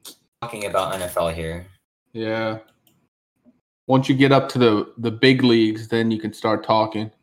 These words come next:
Speaker 1: <laughs> Oh, Small, Small does that too. <laughs> Watches Canadian football.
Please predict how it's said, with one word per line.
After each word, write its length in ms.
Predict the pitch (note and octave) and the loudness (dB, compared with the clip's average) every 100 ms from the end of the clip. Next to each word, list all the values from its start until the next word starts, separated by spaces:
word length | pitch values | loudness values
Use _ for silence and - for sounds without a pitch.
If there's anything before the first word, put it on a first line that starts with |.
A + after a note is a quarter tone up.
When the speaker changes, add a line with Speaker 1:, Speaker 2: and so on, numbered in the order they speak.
| _ _ _ _ _ _ _ _ | _ _ _ _ _ _ _ _
Speaker 1:
<laughs> 640 | - D#3 - C#3 - G2+ - - D3 E3 - _ _ - _ _ _ _ - | 2 2 2 0 -2 -8 -12 -14 -10 -10 -10 _ _ -20 _ _ _ _ -4
Oh, 200 | G#2 F#2+ | 2 2
Small, 560 | G2 - A2+ G#2+ - - - | 2 2 4 4 2 -6 -8
Small 460 | - - G#2+ G#2+ G#2+ | -4 -2 2 2 2
does 160 | G2+ F#2+ | 0 -2
that 200 | F2+ F2 | -4 -4
too. 280 | G2+ F#2+ F#2+ F#2 F2+ - - _ | -6 -4 -4 -6 -8 -12 -20 _
<laughs> 500 | _ _ _ _ - | _ _ _ _ -4
Watches 340 | F#2+ - F2 | -4 -4 -8
Canadian 420 | - F#2+ F2+ F2 | -8 -8 -6 -8
football. 520 | E2+ F2+ F#2 F2 - | -10 -8 -4 -4 -6